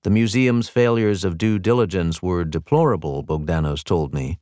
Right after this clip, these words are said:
but fell short of a provable crime. Nancy Weiner, a prominent Manhattan gallerist,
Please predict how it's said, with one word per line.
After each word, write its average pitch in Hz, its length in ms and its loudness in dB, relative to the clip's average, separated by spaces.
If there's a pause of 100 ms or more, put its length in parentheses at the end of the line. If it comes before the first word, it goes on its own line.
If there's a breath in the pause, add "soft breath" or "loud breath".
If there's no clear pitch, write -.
(420)
but 78 120 -4
fell 107 220 0
short 92 460 -2
of 73 80 -8
a 80 100 -4
provable 82 540 -6
crime. - 560 -4 (1600)
Nancy 139 380 2
Weiner, 123 540 0
a 117 80 -2
prominent 120 560 2
Manhattan 101 640 0
gallerist, 82 600 -2